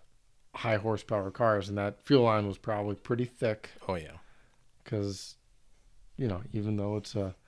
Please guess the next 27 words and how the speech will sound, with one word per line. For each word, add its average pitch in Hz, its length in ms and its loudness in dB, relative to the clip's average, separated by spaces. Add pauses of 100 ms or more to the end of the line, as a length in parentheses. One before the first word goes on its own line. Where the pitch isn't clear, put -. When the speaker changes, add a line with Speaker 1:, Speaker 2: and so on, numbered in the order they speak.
(1160)
Speaker 1:
you 143 100 2
know, 107 120 2
a 107 40 -2
twin 139 240 -2
turbo 139 380 6
V 139 180 2
six 139 500 2
or 101 140 -2 (1200)
turbo 113 300 0
V 107 120 -2
six. 107 440 -8
Speaker 2:
Yeah, 113 240 -6
single 80 280 -8
turbo. 78 340 -10
Speaker 1:
Single 120 340 0
turbo, 95 340 -2
'cause 120 180 -6
it's 117 160 -4
in 120 60 -2
the 107 60 -4
block. 95 340 -10 (180)
Um, 123 340 4 (1600)
turbo 147 360 12
V 127 140 8
six. 110 500 4
Speaker 2:
<laughs> - 40 -10 (1080)
Speaker 1:
Um, 104 720 4